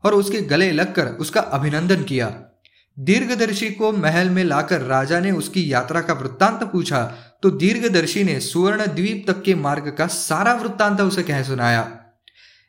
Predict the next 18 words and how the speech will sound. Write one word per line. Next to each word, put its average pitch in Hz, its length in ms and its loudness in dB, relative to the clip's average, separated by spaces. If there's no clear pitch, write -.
इतने 247 320 2
में 269 340 -6
उतराती 190 540 0
हुई 220 220 -2
इस 226 220 -6
अलौकिक 170 600 -2
कन्या 170 280 -2
का 185 120 -2
वृत्तांत 165 480 -2
भी 170 400 0
उसने 220 300 0
राजा 160 320 2
को 190 140 -2
सुनाया, 143 640 0
जो 185 120 4
अद्वितीय 185 680 0
सुंदरी 175 540 0
थी - 420 -6